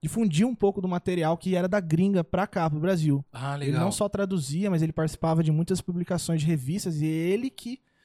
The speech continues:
Speaker 1: entregava isso na mão da galera. Então, assim, a gente sabe, eles falavam, reforçavam isso direto,
Speaker 2: Uhum.
Speaker 1: como era escasso essa questão.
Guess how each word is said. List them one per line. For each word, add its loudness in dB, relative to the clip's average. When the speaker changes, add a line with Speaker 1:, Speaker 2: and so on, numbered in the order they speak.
Speaker 1:
entregava 2
isso 0
na -2
mão -2
da 0
galera. 0
Então, 0
assim, -2
a -6
gente 0
sabe, -4
eles -8
falavam, -4
reforçavam 0
isso -4
direto, -4
Speaker 2:
Uhum. -10
Speaker 1:
como 2
era 2
escasso -4
essa -8
questão. -6